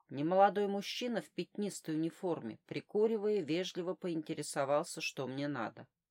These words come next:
«Я заказал путевку в круиз», — объяснил я, возвращаясь. «Это вам надо к Наташе», — ответил охранник,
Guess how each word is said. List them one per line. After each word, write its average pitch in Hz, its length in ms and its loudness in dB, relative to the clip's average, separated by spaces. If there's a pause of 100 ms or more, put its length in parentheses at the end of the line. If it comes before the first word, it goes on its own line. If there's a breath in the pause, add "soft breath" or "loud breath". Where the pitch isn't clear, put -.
(920)
«Я 160 220 -2
заказал 180 540 2
путевку 185 580 -2
в - 40 -18
круиз», — 180 560 -4 (140)
объяснил 143 640 -2
я, 151 220 0
возвращаясь. 147 1000 -4 (960)
«Это 220 280 -2
вам 208 220 2
надо 202 240 4
к - 100 -14
Наташе», — 160 680 2 (300)
ответил 143 580 -2
охранник, 139 720 2